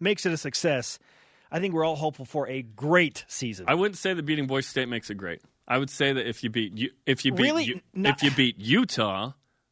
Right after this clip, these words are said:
Speaker 2: now everyone's like, "Oh,
Speaker 1: Yeah,
Speaker 2: it's
Speaker 1: okay.
Speaker 2: not this
Speaker 1: If I
Speaker 2: great
Speaker 1: told
Speaker 2: again."
Speaker 1: you, if I told you eight and four in the regular season with wins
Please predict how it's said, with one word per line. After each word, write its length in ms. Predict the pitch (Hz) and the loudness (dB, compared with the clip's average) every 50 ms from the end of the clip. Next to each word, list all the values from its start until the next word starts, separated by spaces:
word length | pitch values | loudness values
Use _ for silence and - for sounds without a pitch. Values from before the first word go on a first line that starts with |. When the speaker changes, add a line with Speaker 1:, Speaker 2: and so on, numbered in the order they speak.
| _ _ _ _ | _ _ _ _
Speaker 2:
now 380 | - - 131 143 160 156 143 131 | -4 0 2 4 4 4 4 2
everyone's 460 | 127 131 131 135 131 131 131 123 110 | 0 0 0 -2 -2 -2 -2 -2 -2
like, 180 | 135 123 147 - | -2 -2 0 2
"Oh, 380 | 349 - 523 - 330 311 302 285 | 2 4 6 6 6 6 4 4
Speaker 1:
Yeah, 160 | 294 294 277 - | 4 2 2 2
Speaker 2:
it's 80 | - | 0
Speaker 1:
okay. 220 | 220 381 - 277 247 | 0 2 2 2 2
Speaker 2:
not 80 | 196 190 240 262 | 2 0 -2 -2
this 100 | 262 220 | -2 -2
Speaker 1:
If 60 | - | 0
I 140 | 269 285 330 | 2 2 2
Speaker 2:
great 100 | 339 494 | 0 0
Speaker 1:
told 280 | - 285 311 311 302 - | 2 2 2 2 2 0
Speaker 2:
again." 120 | - 240 | 0 -2
Speaker 1:
you, 100 | 190 143 - | -2 -2 -4
if 140 | 117 - - | -8 -8 -6
I 100 | 220 220 | -6 -6
told 340 | - - 202 202 190 156 127 | -4 -2 -2 0 0 -2 -4
you 140 | 117 98 92 _ _ - | -8 -12 -14 _ _ -4
eight 180 | - 214 254 226 | -4 -4 -4 -4
and 120 | 247 190 | -10 -10
four 220 | - 226 220 214 208 | -4 -2 0 0 0
in 40 | 190 | 0
the 80 | 170 | 0
regular 360 | 170 175 175 160 160 151 147 | -2 -2 -2 0 -2 -4 -4
season 380 | - - 151 135 113 107 104 95 | -4 -6 -8 -8 -8 -8 -10 -8
with 180 | 110 139 139 127 | -6 -6 -6 -4
wins 340 | 131 170 180 156 135 117 | -4 -2 -2 -2 -2 -4